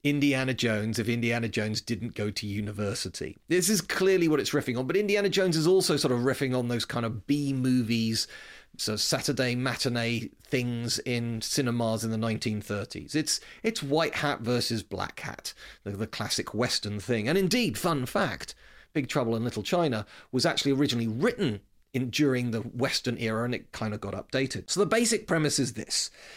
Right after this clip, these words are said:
Wang Chi, he's got the love of his life, and she's coming over from China. And he's waiting for her at the airport. And in the meantime, Kurt Russell's with him, just sort of helping him out a bit 'cause he owes him money.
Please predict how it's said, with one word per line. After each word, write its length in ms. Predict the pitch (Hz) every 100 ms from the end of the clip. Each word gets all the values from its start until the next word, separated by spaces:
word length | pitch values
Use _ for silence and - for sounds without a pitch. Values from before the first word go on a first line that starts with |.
| - - -
Wang 280 | 208 254
Chi, 460 | 226 165 147 147 143 -
he's 320 | 165 196 180
got 300 | - 151 -
the 100 | 117
love 240 | 113 147 160
of 120 | 139
his 140 | 139
life, 240 | 110 120 117
and 120 | 104
she's 240 | - 143
coming 300 | - 123 117
over 260 | 117 104 107
from 240 | - 104
China. 480 | - 101 98 73 69 - - - -
And 360 | 110 107 110
he's 140 | 107 101
waiting 400 | 120 156 147 131
for 140 | 127
her 60 | 123
at 80 | 113
the 160 | 113
airport. 600 | 120 113 - 117 110 - - - - -
And 120 | 120
in 140 | 117 120
the 60 |
meantime, 960 | 120 180 214 190 - 143 139 139 139 127 _ _ - -
Kurt 240 | - 156
Russell's 360 | 143 131 123 104
with 240 | 143 196
him, 320 | 190 180 170
just 180 | 165 120
sort 160 | 120 110
of 120 | -
helping 420 | 120 147 135 131
him 140 | 120 135
out 220 | 156 -
a 20 |
bit 360 | 120 143 139 -
'cause 120 | 113
he 180 | 117 110
owes 240 | 117 113 107
him 160 | 113
money. 420 | 117 135 131 131